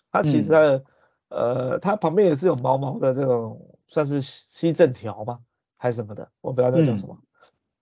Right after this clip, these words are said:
Speaker 1: 也是有，可是它就很烂啊，没有隔音效果。
Speaker 2: 啊。
Speaker 1: 那我被他念了，我就不高兴啊。后来有一次我自己回家，哎，我就听到隔壁的，然后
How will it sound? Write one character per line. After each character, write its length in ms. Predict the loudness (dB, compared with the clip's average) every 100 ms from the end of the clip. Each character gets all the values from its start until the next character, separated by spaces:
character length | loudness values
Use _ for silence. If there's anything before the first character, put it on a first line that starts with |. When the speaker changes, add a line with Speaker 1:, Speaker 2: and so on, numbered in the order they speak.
| _ _ -6
Speaker 1:
也 140 | -4
是 160 | 0 2
有， 200 | 0 -4 _ _ _ _ _ _ _
可 80 | -6
是 160 | -2 0
它 120 | 2
就 160 | 2 2
很 260 | 0 -2
烂 260 | 0 0 0
啊， 100 | -4
没 60 | -2
有 80 |
隔 160 | -2 -4
音 100 | -6
效 160 | -8 -10
果。 100 | -12 _ _ _ _ _ _ _ _ _ -6
Speaker 2:
啊。 200 | -4 4
Speaker 1:
那 100 | 8
我 160 | 8
被 100 | 8
他 140 | 8 8
念 240 | 6 2
了， 80 | 2
我 80 | 0
就 80 | -2
不 80 |
高 220 | -2 -2 -2
兴 180 | -4 -8
啊。 160 | -10 _ _
后 180 | _ 4
来 240 | 6 4 0 _ _ _ _ _ -4
有 180 | 0 0
一 40 |
次 120 | 4
我 120 | 2
自 120 | 2 0
己 60 |
回 180 | 0 -2
家， 380 | 0 2 0 -2 _ _ _ _ -10
哎， 340 | -6 -4 -6 -8
我 80 |
就 60 | -8
听 160 | -2 2
到 100 | 4
隔 200 | 4 2
壁 200 | 0 -2
的， 220 | -4 -12 _ _ _ -8
然 160 | 0
后 260 | 4 4